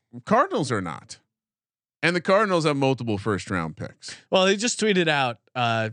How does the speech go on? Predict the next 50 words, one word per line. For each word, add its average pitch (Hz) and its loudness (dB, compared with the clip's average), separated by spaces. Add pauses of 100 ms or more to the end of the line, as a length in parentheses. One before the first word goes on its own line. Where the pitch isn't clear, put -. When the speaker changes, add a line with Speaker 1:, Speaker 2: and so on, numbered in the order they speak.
Speaker 2:
franchise 131 -2
quarterback 107 -4
with, 98 -10
uh, 98 -6
Speaker 1:
It 123 2
wasn't 127 0
Speaker 2:
Kyler. 120 0
Speaker 1:
Jaden 107 0
Daniels? 98 -2 (140)
Speaker 2:
No. 104 -6
Speaker 1:
Okay. 82 -6 (120)
Speaker 2:
But 190 2
Kyler, 226 2 (320)
uh, - -14 (100)
best 151 -2
ball 143 0
stacks 117 -4
with 110 -6
Marvin 127 -2
Harrison 113 -2
Junior, 117 -4
Ryan. 95 -6
You 110 -6
should 156 -2
be 139 -2
doing 113 -4
that. 98 -8 (320)
I 127 0
know 156 2
Speaker 1:
I - 4
think - 4
Speaker 2:
you 147 2
Speaker 1:
I - 4
Speaker 2:
have 120 6
Speaker 1:
already 117 2
ha-, 127 0
I 120 -2
think 135 0
we 139 2
are, 135 0
I 120 2
think 143 0
the 151 -4
first 143 -2
one 123 0
we 107 0
did, 101 0
I 78 -4
might 82 -4
have, 85 -4